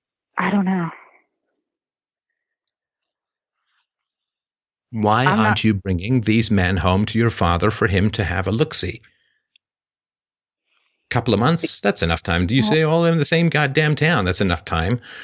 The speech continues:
Speaker 2: to meet
Speaker 1: Mm-hmm.
Speaker 2: your father, right?
Speaker 1: Yes.
Speaker 2: So why? Why not?
Speaker 1: I guess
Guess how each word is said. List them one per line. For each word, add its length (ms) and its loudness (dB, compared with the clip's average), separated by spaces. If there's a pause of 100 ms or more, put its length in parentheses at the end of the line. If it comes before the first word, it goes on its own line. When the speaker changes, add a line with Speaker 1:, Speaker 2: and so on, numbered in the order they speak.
(300)
Speaker 2:
to 120 0
meet 240 2
Speaker 1:
Mm-hmm. 100 -2
Speaker 2:
your 80 2
father, 340 0
right? 220 0 (720)
Speaker 1:
Yes. 300 0 (1000)
Speaker 2:
So 160 -2
why? 400 0
Why 180 0
not? 200 -4 (3000)
Speaker 1:
I 100 2
guess 240 2